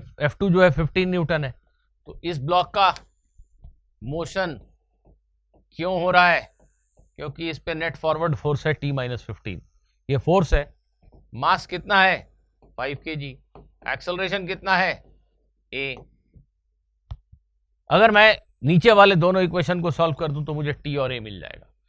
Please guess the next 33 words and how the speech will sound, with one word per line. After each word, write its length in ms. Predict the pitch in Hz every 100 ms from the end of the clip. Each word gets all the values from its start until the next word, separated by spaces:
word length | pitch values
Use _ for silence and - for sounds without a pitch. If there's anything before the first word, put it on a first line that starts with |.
| _ _
और 180 | - 160
सॉल्यूशन 460 | - 156 180 180 170
भी 120 | 143
बेहद 300 | 135 139 156
आसान 320 | 139 120 139 110
है। 200 | 107 - - _ - 127
आप 200 | 147 147
अगर 160 | 139
simply 380 | - 143 139 170
इनको 300 | 175 160 170
जोड़ 340 | 151 110 156 185
भर 200 | 147 147
दें 200 | 110 98
तो 800 | _ _ _ _ _ _ _ 135
ये 140 | 147
टी 220 | 143 165 170
कैंसिल 400 | 156 147 175 170
हो 100 | 147
गया, 260 | 123 110 - _ _
ये 260 | - 135 135
इधर 180 | 131 151
फ़िफ्टीन 460 | - 143 - 185 170
हो 100 | 143
गया 260 | 113 104 - _ _ _ _ _
और 160 | 123 143
ये 160 | 156
इधर 180 | 139 156
ट्वेंटी 420 | 147 151 139 175
फ़ाइव 280 | 147 170 147
हो 80 | 127
गया, 260 | 98 98 - _ _ - _ -
इससे 320 | 151 - 180
आपको 340 | 160 - 170